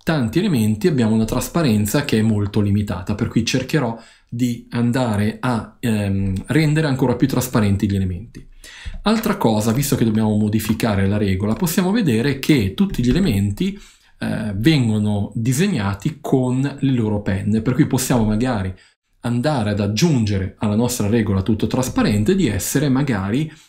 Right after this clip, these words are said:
eh, disegnati tutti con una stessa penna. Per poter andare a inserire queste due, eh, modifiche all'interno della regola, ritorno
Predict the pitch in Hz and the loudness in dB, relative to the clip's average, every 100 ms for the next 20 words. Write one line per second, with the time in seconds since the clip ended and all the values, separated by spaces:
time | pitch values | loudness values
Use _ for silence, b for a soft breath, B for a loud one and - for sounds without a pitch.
0 | B B - 104 101 - _ _ _ 175 | B B -12 -10 -10 -14 _ _ _ -6
1 | 120 160 220 175 95 - 160 - 202 - | -2 0 0 0 -2 -2 0 2 2 0
2 | 196 - 113 110 117 127 135 135 B B | -2 0 0 2 0 0 -4 -8 B B
3 | - 165 165 - - - - 90 90 90 | -2 0 0 -2 -2 -4 -4 -4 -4 -8
4 | 90 _ _ _ _ _ _ 165 160 170 | -12 _ _ _ _ _ _ -2 -2 -2
5 | 165 165 120 113 107 104 104 110 104 131 | 0 0 2 2 2 0 0 0 0 2
6 | 127 160 101 95 104 101 - 101 107 165 | 4 2 2 0 0 -2 0 0 2 0
7 | 175 107 95 - _ 104 98 98 98 127 | 0 0 -4 -10 _ -8 -6 -4 2 2
8 | 127 160 120 - 101 98 110 98 104 107 | 4 2 0 0 0 0 0 0 0 2
9 | 120 180 196 214 233 - _ - 107 104 | 2 0 0 -2 -2 -8 _ -4 -4 0
10 | 143 135 101 95 92 | 0 0 -2 -4 -6